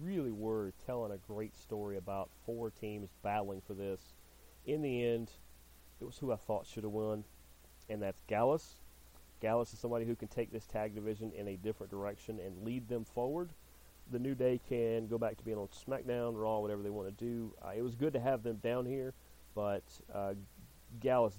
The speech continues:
definitely the people that, uh, need to be the, the champs, at least moving forward.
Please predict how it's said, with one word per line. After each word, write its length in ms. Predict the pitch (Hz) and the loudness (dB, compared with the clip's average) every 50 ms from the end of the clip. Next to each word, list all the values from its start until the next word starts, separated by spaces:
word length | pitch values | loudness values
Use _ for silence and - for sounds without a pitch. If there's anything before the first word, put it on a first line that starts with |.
| 110 104 - | -8 -8 0
definitely 540 | - 131 127 117 - - 110 107 101 98 95 92 | 2 4 4 4 2 0 -2 -2 -2 -2 -4 -6
the 80 | 107 98 | -6 -4
people 400 | - 110 104 101 101 92 92 - - - - - - - - - 95 92 | -2 -2 -2 -2 -2 -4 -4 -6 -10 -18 -20 -20 -20 -18 -16 -10 -6 -2
that, 280 | 101 95 95 92 87 - - - - - | 0 0 0 0 -2 -4 -8 -12 -8 -6
uh, 200 | 98 95 95 95 | -4 -4 -4 -4
need 140 | 101 107 101 | -4 -4 -4
to 60 | 101 | -2
be 120 | 101 104 | -2 -2
the, 240 | 98 92 92 92 90 - - - | -2 -2 -2 -2 -4 -4 -8 -12
the 60 | 95 | -14
champs, 480 | - - - 98 85 - - - - - - - - - - - - - - - - - - - - - - - - - | -10 -6 -6 -6 -6 -6 -10 -14 -20 -20 -20 -20 -20 -20 -20 -20 -20 -20 -20 -20 -20 -20 -20 -20 -20 -20 -20 -16 -10 -8
at 180 | 107 107 101 | -6 -6 -4
least 240 | 104 107 104 98 - | -2 -2 -4 -4 -4
moving 260 | - 107 101 95 90 | -6 -6 -4 -6 -6
forward. 280 | 87 95 85 80 71 - | -6 -6 -6 -6 -8 -10